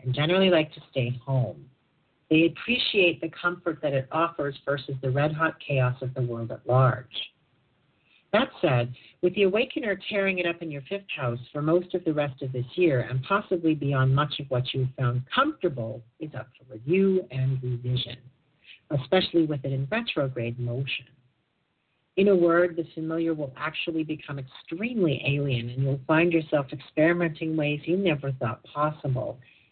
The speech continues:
And this, and in this sense, it will be all about what brings pleasure. The pleasure sought after will be on the outlandish side and will be very unusual. In a word, a sort of Lou Reed-inspired walk on the wild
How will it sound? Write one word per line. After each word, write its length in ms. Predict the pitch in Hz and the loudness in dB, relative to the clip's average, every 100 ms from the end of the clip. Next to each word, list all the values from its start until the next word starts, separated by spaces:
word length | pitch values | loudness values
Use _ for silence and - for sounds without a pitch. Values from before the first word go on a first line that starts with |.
| _ | _
And 160 | 160 214 | 2 4
this, 140 | 285 - - | 2 -2 0
and 160 | 185 196 | 2 4
in 140 | 226 | 4
this 160 | 190 180 185 | 2 2 2
sense, 220 | 170 160 | 2 0
it 100 | 135 | -4
will 140 | 143 | -4
be 180 | 143 131 143 | -2 -2 2
all 200 | 160 180 | 4 4
about 320 | 156 131 127 | 2 0 0
what 240 | 120 117 - | -6 -8 -10
brings 300 | 123 117 - - _ | -8 -8 -12 -16 _
pleasure. 500 | 107 98 - - - _ _ _ _ _ _ _ _ _ _ | -10 -8 -8 -10 -20 _ _ _ _ _ _ _ _ _ _
The 60 | 170 | -2
pleasure 480 | - 214 214 208 - | 2 0 0 -4 -2
sought 220 | 185 151 131 | -2 -2 -2
after 340 | 139 143 - 135 | -4 -6 -8 -6
will 160 | 131 | -6
be 160 | 131 127 | -4 -4
on 140 | 117 | -4
the 120 | 123 | -4
outlandish 600 | 113 - 123 123 143 131 - - - | -6 -6 -6 -4 -2 -4 -6 -12 -2
side 500 | 120 110 101 117 131 | 0 0 -2 -4 -4
and 120 | 131 131 | 2 4
will 120 | 127 | 6
be 160 | 131 | 4
very 440 | 127 123 107 107 104 | 4 4 2 -2 -4
unusual. 800 | 107 104 107 120 - - - - _ _ _ _ _ _ _ _ _ _ _ | -12 -14 -6 0 0 -2 -12 -20 _ _ _ _ _ _ _ _ _ _ _
In 100 | 190 | 0
a 100 | 214 | 4
word, 300 | 202 196 190 | 6 6 6
a 80 | 165 139 | 4 0
sort 180 | 170 160 | 0 2
of 100 | 147 - - | 0 -4 -8
Lou 320 | 139 185 196 | 0 2 4
Reed-inspired 880 | 170 170 156 131 131 - 131 127 123 117 | 4 4 2 -2 -4 -2 0 2 0 -4
walk 280 | 117 131 135 | -4 -6 -4
on 100 | 139 | -4
the 60 | |
wild 380 | 123 110 110 | -4 -4 -6